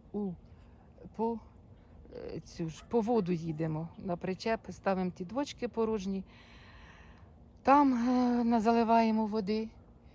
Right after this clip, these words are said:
і, е, привозимо додому і перекачуємо в інші бочки. Це вже, якщо вже не стає, там уже, якщо вже мало води в колодязі, якщо ми вже викачали.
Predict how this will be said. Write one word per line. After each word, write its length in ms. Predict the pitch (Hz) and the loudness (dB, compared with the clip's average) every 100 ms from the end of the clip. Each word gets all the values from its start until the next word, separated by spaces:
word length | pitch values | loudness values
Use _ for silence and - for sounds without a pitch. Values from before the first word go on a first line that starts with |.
| - - | -20 -14
і, 260 | 220 262 302 - - - - - - - - - - | -6 -4 -4 -10 -20 -20 -20 -20 -20 -20 -20 -20 -10
е, 340 | 165 180 175 175 | -6 -4 -4 -4
привозимо 520 | 185 196 226 202 196 | -2 2 2 2 0
додому 440 | 185 220 254 269 247 | 0 0 0 0 -2
і 100 | 233 | -4
перекачуємо 760 | - 196 190 226 233 - 214 196 | -2 -2 0 0 0 -2 -4 -2
в 60 | |
інші 300 | 185 175 - | -4 -4 -6
бочки. 420 | 170 165 - - | -8 -8 -10 -12
Це 180 | 165 190 | -8 -6
вже, 140 | 190 180 | -4 -4
якщо 300 | 180 - 233 | -6 -6 -6
вже 160 | 190 | -4
не 120 | 175 | -6
стає, 340 | 175 175 175 190 | -6 -6 -4 -4
там 240 | 175 175 | -6 -6
уже, 140 | 170 160 | -6 -8
якщо 280 | - - | -10 -10
вже 180 | 170 170 | -8 -6
мало 340 | 185 180 175 175 - - - - - - | -2 -2 -4 -8 -14 -20 -20 -20 -20 -10
води 200 | - 170 | -4 -2
в 60 | 165 | -2
колодязі, 600 | - 202 262 214 208 190 | -2 -2 -2 -2 -2 -2
якщо 260 | 175 - 190 | -6 -4 -4
ми 120 | 180 | -2
вже 180 | 175 185 | -2 -2
викачали. 640 | 233 - 190 - 185 180 | -2 -2 -4 -2 -2 -4